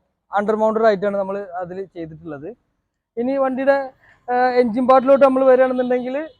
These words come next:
ജനറൽ ആയിട്ടുള്ള കാര്യങ്ങൾ നമ്മൾ നേരത്തെ പറഞ്ഞു. വി ട്വിൻ എയർ കൂൾഡ് എഞ്ചിനാണ് വരുന്നത്.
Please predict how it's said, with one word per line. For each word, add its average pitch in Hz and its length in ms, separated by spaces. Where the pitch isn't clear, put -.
ജനറൽ 247 320
ആയിട്ടുള്ള 262 260
കാര്യങ്ങൾ 247 340
നമ്മൾ 240 220
നേരത്തെ 233 200
പറഞ്ഞു. 226 340
വി 226 260
ട്വിൻ 233 260
എയർ 214 160
കൂൾഡ് 220 280
എഞ്ചിനാണ് 214 380
വരുന്നത്. 202 380